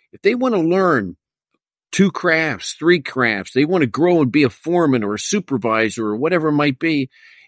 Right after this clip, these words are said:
in our industry, and what this association does is helps everybody achieve those career dreams, and thus helps companies attract the best talent,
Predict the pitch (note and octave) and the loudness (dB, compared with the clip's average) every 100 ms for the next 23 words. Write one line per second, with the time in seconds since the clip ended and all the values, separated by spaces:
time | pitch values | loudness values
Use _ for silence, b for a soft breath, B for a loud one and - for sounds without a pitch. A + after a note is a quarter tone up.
0 | b A#2+ C#3 F3 F#3 F3+ - C#3 C#3 C3 | b 0 2 2 2 0 2 2 2 0
1 | - B2+ B2+ A2+ G#2 B2 D#3+ D3 C3 - | -4 -2 0 2 0 0 -2 -2 -4 0
2 | B2 B2+ B2 G#2+ - G2 G2+ F#2+ - - | 0 2 -2 -4 -6 -4 -4 -6 -10 -14
3 | _ - E3 D3 - A#2+ A#2 G#2+ G#2 G2 | _ -2 -2 -2 0 2 2 0 -2 0
4 | F2+ - - D3+ C3 B2 B2 - - A2+ | -2 -2 0 2 4 4 4 -2 -2 0
5 | G2+ F2 G2 G2 F#2 F#2+ F#2 B2 A2+ - | 0 0 -2 -2 -4 -6 -4 -2 -2 -6
6 | - _ _ - C3+ - - - - F3 | -14 _ _ 2 2 2 -12 -12 0 0
7 | F3+ A#2 G#2 G2 - - A2 A2 - F#2 | 2 0 0 -2 -10 -4 -2 -2 -6 -4
8 | - A#2 - - A#2 A2 A2 | 0 -2 -2 -6 -4 -2 -4